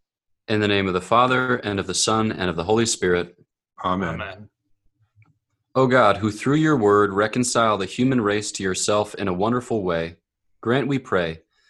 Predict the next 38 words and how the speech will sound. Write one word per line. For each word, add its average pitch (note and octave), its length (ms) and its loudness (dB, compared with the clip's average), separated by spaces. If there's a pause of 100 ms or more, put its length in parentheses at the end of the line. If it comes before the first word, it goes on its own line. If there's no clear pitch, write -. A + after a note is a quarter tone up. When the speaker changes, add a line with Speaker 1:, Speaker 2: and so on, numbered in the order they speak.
(220)
Speaker 1:
that G#2+ 120 -2
with A2 200 -2
prompt B2+ 300 2
devotion A2+ 540 0
and F2+ 300 -6
eager B2 240 0
faith, F#2 480 -6 (160)
the - 80 -8
Christian C3+ 460 -2
people A2+ 360 -2
may E2+ 200 -4
hasten G#2+ 480 -4
toward F#2 320 -4
the F2 80 -6
solemn A2 440 -2
celebrations F#2 800 -4
to - 80 -10
come. E2+ 380 -6 (720)
Through G#2+ 120 2
our G2+ 120 4
Lord A2+ 300 2
Jesus G2+ 340 -6
Christ, A#2 380 -2
your A2+ 100 0
Son, F2 460 -4 (440)
who A2 80 -4
lives C3 300 0
and C#3 100 0
reigns A#2+ 300 0
with F#2+ 160 -6
you A#2+ 280 0
in G2+ 60 -2
the F2+ 80 -4
unity A#2 400 -2
of F#2+ 120 -2
the F2+ 80 -2
Holy A#2 260 -2
Spirit, F2 480 -4